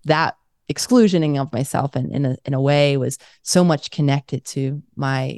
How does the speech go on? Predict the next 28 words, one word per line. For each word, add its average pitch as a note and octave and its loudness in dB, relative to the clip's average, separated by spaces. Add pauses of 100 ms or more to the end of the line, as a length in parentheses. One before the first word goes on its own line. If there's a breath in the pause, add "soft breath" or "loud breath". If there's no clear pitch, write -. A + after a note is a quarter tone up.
(160)
my D#3 0
own E3+ 6
limiting C3+ 4
beliefs, C2+ -6
beliefs D#3+ -4
about F3 0
health F3+ 2
and C3+ -4
wellness F3 0
and C3+ -6 (220 loud breath)
how D#3+ 2
it's F3 2
created F#3+ 2
and G3 2
maintained G3+ 0
or G3 0
how G3 2
it G3+ 0
isn't. E3 0
And, C#3+ -2 (320 soft breath)
you D#3+ -4
know, E3 2
after E3 0
really F3 4
unpacking D#3 -2
all C#3 0
of C#3+ -2
that, - -2